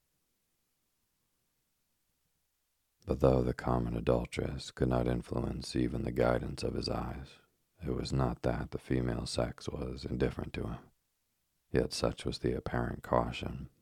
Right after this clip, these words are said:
with which he spoke to the virtuous wife and innocent daughter, that few knew he ever addressed himself to females.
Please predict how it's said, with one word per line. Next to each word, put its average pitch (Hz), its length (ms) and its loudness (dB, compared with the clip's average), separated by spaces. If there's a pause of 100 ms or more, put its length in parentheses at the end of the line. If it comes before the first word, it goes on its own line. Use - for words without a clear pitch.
(100)
with - 160 -2
which - 220 -2
he - 180 0
spoke - 440 -2 (100)
to - 100 -10
the - 100 -4
virtuous - 580 -2
wife 62 300 0 (420)
and 65 140 2
innocent - 360 -4
daughter, 58 400 -4 (920)
that - 120 -4
few 64 360 4
knew 62 480 0
he 62 140 2
ever 60 280 0
addressed 62 440 -2
himself 60 540 -2
to - 100 -12
females. 64 600 -6